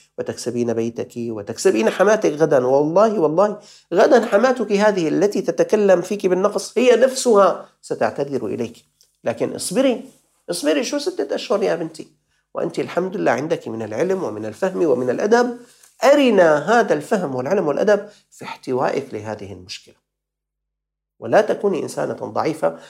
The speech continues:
بعد ستة أشهر تقولين: "والله أنا تعبت وما أعرف ماذا ي-، ينبغي أن أفعل". بكير أن تتعبي من الآن. قال الله تعالى: "فاصبر كما صبر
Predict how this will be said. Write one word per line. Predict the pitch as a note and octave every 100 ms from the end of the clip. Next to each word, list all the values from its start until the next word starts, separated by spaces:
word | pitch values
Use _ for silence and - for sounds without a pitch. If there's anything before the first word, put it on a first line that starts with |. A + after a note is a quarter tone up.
| - -
بعد | D3
ستة | C3+ D#3 B2 -
أشهر | - - -
تقولين: | - - C3+ D3+
"والله | E3+ F3 D3+
أنا | C#3+ C#3
تعبت | C3 A2 C3+ C#3 C3+
وما | A#2 A2 A2+ A2+ -
أعرف | C3 B2+ -
ماذا | A#2 A#2+ A#2 _ _ _
ي-، | - G2+ G#2+ A2+ G2
ينبغي | C3+ C3 G#2 A2 G#2
أن | -
أفعل". | - - F#2 F2+
بكير | - - C#4+ -
أن | -
تتعبي | C#3+ D3+ G#2+ A2
من | G#2+ A2
الآن. | A#2 C#3 E3 - - _ _
قال | D3+ D3
الله | A#2 C3+ C3
تعالى: | C#3 A#2 B2 A#2
"فاصبر | - F3 - D#3+ D3+ C3+ C3 -
كما | F3+ E3+ E3 B2+
صبر | - - F#3 E3 C#3+ B2+ A#2